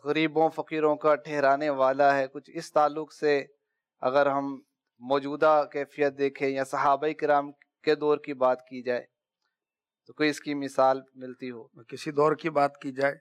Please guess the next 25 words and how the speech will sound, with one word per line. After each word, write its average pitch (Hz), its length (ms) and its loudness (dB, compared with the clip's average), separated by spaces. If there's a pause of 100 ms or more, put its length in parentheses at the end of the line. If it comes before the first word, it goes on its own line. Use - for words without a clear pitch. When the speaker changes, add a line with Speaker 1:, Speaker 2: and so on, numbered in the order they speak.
(560)
Speaker 2:
مدینہ 135 320 -2
مدینہ 131 380 -8
ہے، 135 200 -2 (680)
اور 117 420 -2 (120)
آقا 120 380 -2
مدینہ، 131 560 -4
سلطان 131 580 -4
مدینہ 135 480 -2 (680)
صلی 131 160 0
اللہ 131 440 2
علیہ 135 200 -6
وسلم 131 600 -6 (180)
کے 123 140 -8
دور 120 240 -6 (160)
پاک 120 300 -2
میں، 120 240 -14 (140)
آپ 110 180 -4
کے 120 100 -14
دور 117 180 -10
رسالت 117 600 -8
میں 117 180 -14 (1400)
دور 262 560 -18 (100)
دراز 214 380 8
سے 180 420 -4 (1400)
مسلمان 160 760 -2